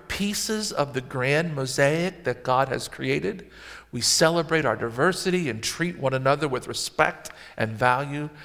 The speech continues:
and love. I think, I think there's a principle for decision-making that is embedded in this letter that matters.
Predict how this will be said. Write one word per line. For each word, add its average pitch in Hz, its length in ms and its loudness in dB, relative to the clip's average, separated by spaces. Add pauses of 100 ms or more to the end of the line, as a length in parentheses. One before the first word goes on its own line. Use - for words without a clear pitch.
(220)
and 117 240 -6
love. 156 500 2 (2500)
I 220 100 0
think, 202 600 -6 (960)
I - 100 -4
think 269 200 -8
there's 226 160 -6
a 156 60 -6
principle 226 960 -4 (140)
for - 260 -4
decision-making 110 1400 -4 (360)
that 135 120 0
is 131 160 0
embedded 127 580 -2
in 107 160 -6
this 104 240 -6
letter 104 280 -4
that 107 240 -8
matters. 110 580 -4